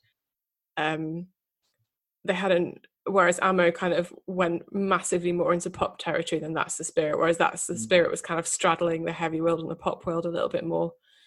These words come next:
Speaker 1: So I
Speaker 2: Mm.
Speaker 1: guess if you're into the pop stuff, you're gonna be more inclined to like Ammo, whereas That's the Spirit, if you're kind of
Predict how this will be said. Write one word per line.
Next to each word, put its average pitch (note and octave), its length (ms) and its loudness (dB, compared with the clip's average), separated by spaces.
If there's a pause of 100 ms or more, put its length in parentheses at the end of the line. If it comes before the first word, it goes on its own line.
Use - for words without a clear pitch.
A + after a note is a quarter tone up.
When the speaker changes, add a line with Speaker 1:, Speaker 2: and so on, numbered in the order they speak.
(240)
Speaker 1:
So F3 160 4
I F3+ 80 6
Speaker 2:
Mm. F3 40 0
Speaker 1:
guess E3+ 280 2
if F#3 160 -4
you're F3+ 120 6
into F3+ 240 2
the D#3+ 140 2
pop - 320 0
stuff, - 500 -4 (520)
you're F#3+ 120 0
gonna F3 220 0
be E3 460 0 (640)
more F3+ 280 6
inclined D#3+ 420 0
to E3 100 -2
like E3 260 -2
Ammo, E3 360 0
whereas D#3+ 260 -2
That's - 220 -2
the E3 80 -12
Spirit, - 460 2
if - 160 -12
you're D#3+ 100 -2
kind D#3+ 240 -4
of D#3+ 160 -6